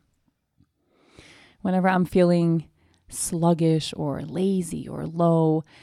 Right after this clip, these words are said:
I like to lean into that all the way. So really just immerse <laughs> myself in that feeling of laziness,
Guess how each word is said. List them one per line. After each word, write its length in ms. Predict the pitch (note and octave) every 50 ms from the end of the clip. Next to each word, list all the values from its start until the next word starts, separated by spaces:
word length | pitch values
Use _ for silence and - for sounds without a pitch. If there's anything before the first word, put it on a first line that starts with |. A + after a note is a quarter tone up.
| - - - - - - -
I 120 | F3+ F3
like 260 | F3+ F#3+ F#3+ G3 - -
to 140 | - G3+ F3+
lean 480 | F3 F3 E3 F3 F3+ F#3 G3 F#3+ F3
into 280 | D#3 D#3+ F3 D#3+ - E3
that 220 | D#3 D#3 D#3 D#3 - _ -
all 580 | F#3+ G3 A3 A3 A3+ A3 A3 G#3+ G3 F3+ F3+ -
the 240 | - - D3+ F3 E3
way. 580 | D#3 D3 D#3 D3 D3 C#3+ - - - - E3 -
So 160 | - - -
really 400 | E3+ E3 F3+ G3 F#3+ F3 D#3+ D3+ D3+
just 240 | - D#3 D3 - -
immerse 560 | - F3 F3+ F3+ F#3 F3+ F#3+ F#3+ F3+ - - -
<laughs> 0 |
myself 540 | F3+ F3 D#3+ - - - E3 E3 D3+ D#3
in 100 | E3+ E3 D#3+
that 140 | E3 - -
feeling 840 | - - _ _ - - A3+ A3+ B3+ A#3+ F#3+ F#3 - C#3 A#2 - -
of 280 | - E3+ E3 D#3 D3 D3
laziness, 840 | D3+ D#3 D#3 D#3 D#3+ D3+ - D#3 - - - - - - - -